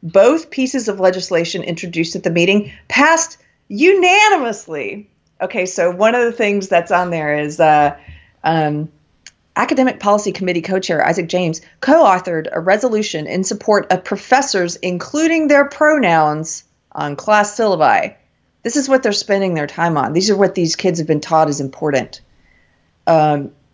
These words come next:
it goes on. He said, "James, a Plan Two in government sophomore, said he worked with the Education Policy Committee from Faculty Council," so he's working with the faculty,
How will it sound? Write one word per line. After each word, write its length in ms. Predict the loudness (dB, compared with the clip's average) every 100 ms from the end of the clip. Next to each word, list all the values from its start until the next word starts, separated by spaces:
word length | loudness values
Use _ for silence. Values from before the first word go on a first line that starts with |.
| _ _ -8
it 360 | -8 -8 -2
goes 260 | 4 4 4
on. 140 | 2
He 100 | 0
said, 400 | 2 2 2 0
"James, 340 | 0 0 0 -4
a 60 |
Plan 380 | -8 -4 -2 -2
Two 160 | -4 -4
in 120 | 0
government 380 | -2 0 -4 -2
sophomore, 480 | -2 -2 -2 -2
said 220 | -2 -4 -4
he 120 | -4
worked 320 | -2 -2 -4
with 120 | -6
the 180 | -2 0
Education 540 | 0 0 -4 -2 -2
Policy 580 | 0 0 2 2 0 -2
Committee 480 | -2 0 2 2 0
from 340 | -2 -2 -2 -6 -16 -6
Faculty 460 | 0 0 -2 -6 -6
Council," 480 | -4 -4 -4 -8 -8
so 180 | -6 -6
he's 180 | -2
working 220 | -2 -2 -4
with 80 |
the 80 | -6
faculty, 460 | -2 -4 -4 -8